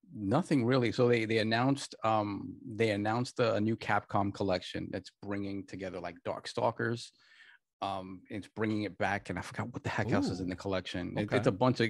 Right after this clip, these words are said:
Speaker 1: a bunch of, uh, Capcom fighting games coming back. That was the first thing they talked about. And then at the end, they showed, like, a brief glimpse of kind of, uh,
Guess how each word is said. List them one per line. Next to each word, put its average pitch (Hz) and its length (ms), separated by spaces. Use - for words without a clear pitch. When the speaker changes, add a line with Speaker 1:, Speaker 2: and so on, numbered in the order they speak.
Speaker 1:
a 120 60
bunch 117 280
of, 101 60
uh, 95 300
Capcom 98 400
fighting 95 220
games 92 160
coming 95 240
back. 90 240
That 110 60
was 110 100
the 107 60
first 117 220
thing 120 80
they 95 80
talked - 260
about. 92 320
And 131 100
then 127 80
at 120 140
the 131 120
end, 127 280
they 110 80
showed, 107 240
like, 98 160
a - 20
brief 101 320
glimpse 98 420
of 90 220
kind 95 240
of, 92 140
uh, - 160